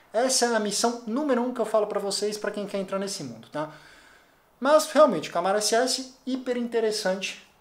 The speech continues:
pelo preço que entrega, certo? A gente vai pro Japão, tá?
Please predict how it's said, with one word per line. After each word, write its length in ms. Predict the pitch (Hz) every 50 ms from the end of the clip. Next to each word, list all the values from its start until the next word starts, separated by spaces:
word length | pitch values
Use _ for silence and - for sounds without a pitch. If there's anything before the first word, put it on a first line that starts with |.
| _ _ _ _
pelo 220 | - 190 190 196 190
preço 400 | - 160 165 175 175 - 185 180
que 260 | - - 185 185 - -
entrega, 500 | 185 190 185 175 151 151 139 143 - -
certo? 460 | - - - 160 165 170 175 175 - - - - - - - - - _ _ _ _ -
A 40 | 233
gente 140 | 262 262 262
vai 120 | 302 302
pro 100 | 302 285
Japão, 520 | 302 311 - - - 202 170 - 117 - - - _ _ _ _ _ _ -
tá? 400 | 139 143 175 208 - - -